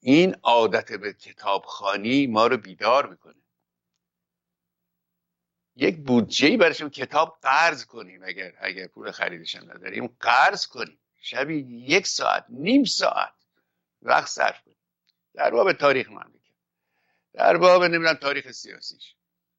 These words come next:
در باب عرض می‌کنم که تاریخ گذشتگان قبل از مشروطه و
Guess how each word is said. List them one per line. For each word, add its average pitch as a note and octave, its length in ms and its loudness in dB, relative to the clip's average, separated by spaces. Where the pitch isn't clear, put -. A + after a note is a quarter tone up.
در D3+ 240 2
باب D#3+ 400 4
عرض C#3 260 -8
می‌کنم C3+ 420 -10
که C3 280 -6
تاریخ A2+ 360 -8
گذشتگان A2 680 -10
قبل A2+ 400 -2
از G2 200 -6
مشروطه - 560 -12
و E2+ 180 -12